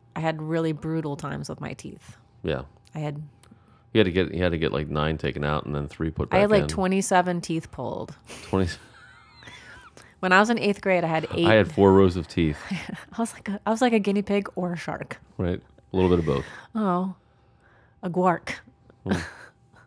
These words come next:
Speaker 2: A
Speaker 1: A
Speaker 2: guark.
Speaker 1: guinea park.
Speaker 2: Right.
Speaker 1: That doesn't make
Speaker 2: Shinny
Speaker 1: sense.
Speaker 2: pig.
Speaker 1: A sh-, oh, shi-, <laughs> that makes me think like a shimmy pig.
Speaker 2: Right.
Speaker 1: Like they're dancing all night long. Um,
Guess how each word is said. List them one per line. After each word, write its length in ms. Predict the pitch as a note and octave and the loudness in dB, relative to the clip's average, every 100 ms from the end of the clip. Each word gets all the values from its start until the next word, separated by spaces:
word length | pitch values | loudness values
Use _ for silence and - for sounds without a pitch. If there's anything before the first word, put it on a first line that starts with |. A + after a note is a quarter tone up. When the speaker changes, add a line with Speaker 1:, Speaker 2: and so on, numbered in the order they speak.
| _ _ _ _ _ _ _ _ _ - | _ _ _ _ _ _ _ _ _ -14
Speaker 2:
A 140 | - | -8
Speaker 1:
A 40 | |
Speaker 2:
guark. 140 | - - | -4 2
Speaker 1:
guinea 220 | G#3 G3+ | 2 2
park. 420 | - D#3 - - - | -2 -6 -6 -10 -8
Speaker 2:
Right. 260 | - D#2 - - _ _ _ - - - - | -4 -2 -4 -12 _ _ _ -20 -20 -20 -14
Speaker 1:
That 80 | E3 | -12
doesn't 200 | D#3+ D3 | -10 -10
make 100 | C#3+ | -6
Speaker 2:
Shinny 260 | - F2 | -2 0
Speaker 1:
sense. 60 | E2 | 0
Speaker 2:
pig. 200 | F#2 F2 F2 _ _ - | -2 -2 -10 _ _ -16
Speaker 1:
A 100 | D3+ | -12
sh-, 180 | - - - - A3+ | -12 -12 -18 -20 -12
oh, 360 | B3+ A3 F3 F#3+ | -6 -2 -2 -4
shi-, 240 | - - A#3+ _ - | -8 -8 -8 _ -20
<laughs> 200 | - - | -18 0
that 120 | C4+ | 0
makes 200 | B3+ - | 0 -2
me 100 | A3+ | -2
think 180 | G#3 F#3+ | -2 -4
like 160 | F#3+ F#3+ | -4 -6
a 40 | |
shimmy 340 | F#3+ A3+ G3+ | -6 -6 -6
pig. 380 | E3+ E3 D3 E3+ - - | -6 -6 -6 -10 -16 -8
Speaker 2:
Right. 160 | G#2+ - - - | -8 -8 -16 -8
Speaker 1:
Like 140 | F#3+ | -6
they're 160 | F3+ F#3 | -2 -4
dancing 560 | F3 F3 - C#3+ C#3 D3+ _ _ _ - - - - _ _ - - | -4 -6 -8 -10 -10 -14 _ _ _ -20 -20 -20 -20 _ _ -20 -12
all 100 | E3 | -10
night 200 | D#3+ - | -8 -8
long. 280 | - - E3 - _ _ | -10 -10 -12 -16 _ _
Um, 440 | - F3 E3 D3 | 0 0 0 -4